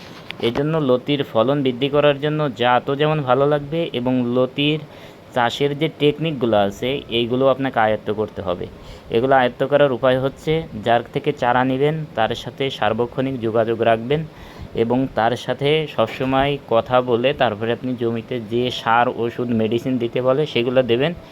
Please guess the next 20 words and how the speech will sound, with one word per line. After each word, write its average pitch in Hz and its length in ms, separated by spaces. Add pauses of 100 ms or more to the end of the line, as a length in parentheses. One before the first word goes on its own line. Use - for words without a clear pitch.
(280)
ইনশাল্লাহ 135 400
দেখবেন 131 380
যে 135 180
আপনিও 131 540
এরকম 113 400
ফলন 104 320
পেয়েছেন। 92 420 (600)
তাই 123 140
যারা 139 300
এরকম 147 320
ফলন 135 320
পেতে 139 280
চান 147 300 (560)
এবং 131 320
লতি 135 200
চাষ 143 240
করে 143 180
স্বাবলম্বী 139 600
হতে 110 260
চান, 131 260